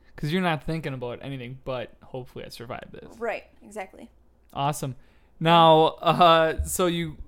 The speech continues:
Speaker 1: so you both jump out of plane. You jumped out first and jumped out, Doug jumped out second.
Speaker 2: Yeah.
Speaker 1: Yes. But Doug is, Doug is bigger. He's, he's
Speaker 2: A little heavier than
Speaker 1: Yeah,
Speaker 2: me.
Speaker 1: so he flies faster.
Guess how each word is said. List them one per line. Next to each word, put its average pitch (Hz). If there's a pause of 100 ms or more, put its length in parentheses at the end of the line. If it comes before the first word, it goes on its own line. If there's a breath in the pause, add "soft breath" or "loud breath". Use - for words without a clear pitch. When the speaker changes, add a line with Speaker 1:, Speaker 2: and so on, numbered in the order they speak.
(400)
Speaker 1:
so 170
you 220
both 175
jump 196
out 180
of 165
plane. 160
You 185
jumped 208
out 180
first - (140)
and 151
jumped 147
out, - (100)
Doug 143
jumped 135
out -
second. - (560)
Speaker 2:
Yeah. 233 (200)
Speaker 1:
Yes. - (280)
But 143
Doug 175
is, 139
Doug 175
is 156
bigger. 151
He's, 165
he's 180
Speaker 2:
A 214
little 247
heavier 196
than 185
Speaker 1:
Yeah, 170
Speaker 2:
me. -
Speaker 1:
so 165
he 180
flies 151
faster. 147